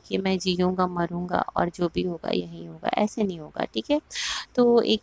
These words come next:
ये मैं बात करना चाह रही थी। और सितारा के vlog में जो बच्चे हैं उनकी एक मौज मस्ती, उनकी एक activity और मुस्तफ़ा, मुस्तफ़ा के लिए मैं कहूँगी जब सितारा को पीआर packages आते हैं तो वो कहता था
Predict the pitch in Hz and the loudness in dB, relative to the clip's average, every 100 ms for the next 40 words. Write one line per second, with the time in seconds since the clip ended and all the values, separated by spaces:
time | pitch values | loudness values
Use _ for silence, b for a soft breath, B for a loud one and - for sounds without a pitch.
0 | - 233 233 208 190 190 - 196 190 - | 0 0 2 4 4 2 -2 -2 -2 -4
1 | 180 175 175 185 208 208 - - 214 247 | -2 0 -2 -4 -2 -2 0 2 2 2
2 | 254 214 202 196 - 196 190 180 180 185 | 0 0 2 0 -4 -4 2 2 2 -2
3 | 185 185 180 - 185 190 180 170 - 190 | -10 -10 -8 -8 -8 -10 -6 -6 -4 -2
4 | 190 180 185 B B 208 - 226 240 - | 0 0 -2 B B -12 -4 2 2 0
5 | 262 254 - 202 - 202 190 180 175 - | -2 0 2 2 2 0 0 0 -6 -6
6 | 180 175 - 196 185 190 185 - 185 180 | -6 -8 -8 -10 -6 -6 -6 -2 -2 0
7 | - 175 - 202 190 - 196 202 208 196 | -2 -2 0 -4 -4 -6 2 6 6 4
8 | 190 - 220 - 226 180 185 - - 202 | 0 0 0 6 6 6 0 -6 -4 2
9 | 247 247 226 208 196 190 185 185 185 202 | 4 2 2 0 2 -2 -6 -10 0 2
10 | 226 B B B 240 - 247 214 196 202 | 2 B B B -2 2 4 6 8 6
11 | 226 - 220 190 190 190 190 185 190 185 | 2 4 6 8 6 4 2 -2 -6 0
12 | 180 170 185 196 214 208 - 190 170 180 | 0 0 -2 0 0 -2 0 0 2 0
13 | 196 | 2